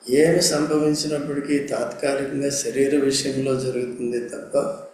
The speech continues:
ఆత్మకు మాత్రం వాళ్ళు ఏమీ జరగదు. అటు దేవుని యొక్క తీర్పు నుంచి మనం విడుదల పొందాం, దైవోగ్రత నుంచి విడుదల పొందాం.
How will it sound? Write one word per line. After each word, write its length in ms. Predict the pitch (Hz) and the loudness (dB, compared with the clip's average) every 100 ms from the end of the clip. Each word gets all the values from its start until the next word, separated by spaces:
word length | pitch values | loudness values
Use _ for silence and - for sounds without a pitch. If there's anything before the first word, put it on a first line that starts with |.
| - - _ - | -20 -20 _ -4
ఆత్మకు 720 | 135 165 160 - 175 160 156 | 2 2 0 -2 0 2 2
మాత్రం 520 | 147 143 139 165 165 | 2 2 0 -2 0
వాళ్ళు 500 | 139 131 151 190 135 | -2 -2 0 0 2
ఏమీ 300 | 135 156 160 | 2 4 2
జరగదు. 440 | 160 113 - - - - - - | 0 -2 -2 -8 -12 -20 -20 -16
అటు 320 | - - - - - - _ - - | -8 -6 -6 -10 -18 -20 _ -20 -2
దేవుని 340 | 127 143 143 | 2 4 4
యొక్క 240 | 139 - - | 2 -2 0
తీర్పు 340 | 147 151 165 | 2 2 0
నుంచి 380 | 160 156 160 151 | -2 -2 -2 -2
మనం 200 | 151 151 | 0 0
విడుదల 300 | 143 147 147 | 0 0 -2
పొందాం, 680 | 143 147 147 151 - - 120 | -4 -6 -6 -10 -14 -12 -2
దైవోగ్రత 600 | 123 139 147 151 151 143 | 2 4 4 4 2 2
నుంచి 320 | 147 143 143 | -2 -4 -2
విడుదల 280 | 139 143 139 | -2 0 -2
పొందాం. 480 | 139 139 139 139 | -2 -4 -4 -4